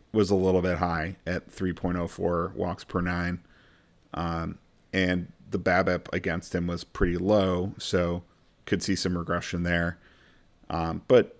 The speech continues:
either way, I mean, I think he's, he's very, he's a very talented pitcher, and when he's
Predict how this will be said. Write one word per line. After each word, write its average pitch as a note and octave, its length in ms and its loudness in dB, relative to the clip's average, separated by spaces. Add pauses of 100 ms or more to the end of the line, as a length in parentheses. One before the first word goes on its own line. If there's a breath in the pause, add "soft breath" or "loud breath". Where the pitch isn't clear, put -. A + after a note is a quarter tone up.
either D3 280 6
way, F#2+ 280 4
I F2+ 60 0
mean, F2+ 300 -2 (200)
I A2+ 100 6
think E3 220 0
he's, A2+ 360 0 (100)
he's A2 220 0
very, F#2 480 4
he's A#2 360 -4
a G#2+ 60 2
very A#2+ 240 6
talented F2 560 -6
pitcher, - 320 -4
and F2 160 -2
when F#2 140 0
he's F2 360 -6